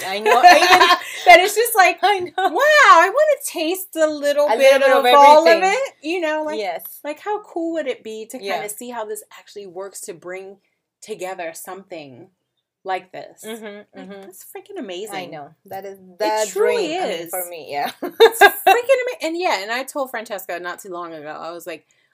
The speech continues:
Speaker 2: honestly, like, with us doing the podcast, we meeting together, you know, more frequently, and she has that kind of film base and, um,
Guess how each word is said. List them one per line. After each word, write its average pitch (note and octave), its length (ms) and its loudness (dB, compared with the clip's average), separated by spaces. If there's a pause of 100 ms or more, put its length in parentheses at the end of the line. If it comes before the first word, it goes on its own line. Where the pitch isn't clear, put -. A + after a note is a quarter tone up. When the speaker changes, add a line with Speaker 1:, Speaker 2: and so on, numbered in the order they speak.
Speaker 2:
honestly, G3 520 -8
like, F3 240 -8
with F3 120 -12
us F#3 260 -8 (180)
doing F3 220 -10
the E3+ 80 -12
podcast, F3 680 -10
we E3+ 320 -14 (120)
meeting F#3 360 -14
together, E3+ 500 -12
you G3 120 -16
know, D#3+ 200 -16
more E3 200 -16
frequently, F3+ 680 -14
and E3 120 -16 (240)
she G#3 240 -14
has F#3 260 -10
that F3 300 -10
kind E3 220 -16
of D#3 300 -18
film F#3 340 -10
base E3+ 520 -10
and, D3+ 340 -20
um, D3 360 -20